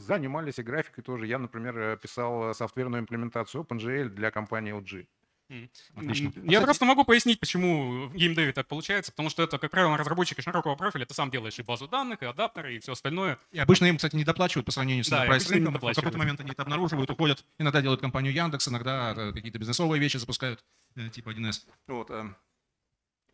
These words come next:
Speaker 3: Ну что ж, э, кстати, вот, э, может быть, у вас есть как конвергенция, вас м-, Ruby поддерживает?
Speaker 2: М, не знаю, не проверял.
Speaker 3: Не проверял? Это вот как переписывать стау платформы, например, на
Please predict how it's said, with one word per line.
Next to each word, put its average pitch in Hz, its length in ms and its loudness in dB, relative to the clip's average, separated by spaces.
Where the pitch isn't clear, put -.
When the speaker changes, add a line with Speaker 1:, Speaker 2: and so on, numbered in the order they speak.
Speaker 3:
Ну 127 100 -10
что - 160 -4
ж, 135 100 -4
э, 123 440 -2
кстати, 160 220 0
вот, 143 120 0
э, 143 60 2
может 143 200 4
быть, 147 120 0
у - 20 4
вас 135 100 -2
есть - 120 -6
как 131 100 -2
конвергенция, 135 640 6
вас 139 260 4
м-, 139 80 2
Ruby 160 300 6
поддерживает? 139 560 4
Speaker 2:
М, 123 260 -20
не 139 100 -10
знаю, 139 240 -10
не 127 60 -16
проверял. 120 400 -20
Speaker 3:
Не 131 100 2
проверял? 156 320 4
Это 117 120 -4
вот - 80 -4
как - 120 4
переписывать 127 360 0
стау 120 180 0
платформы, 131 360 0
например, 113 340 -2
на 110 260 -2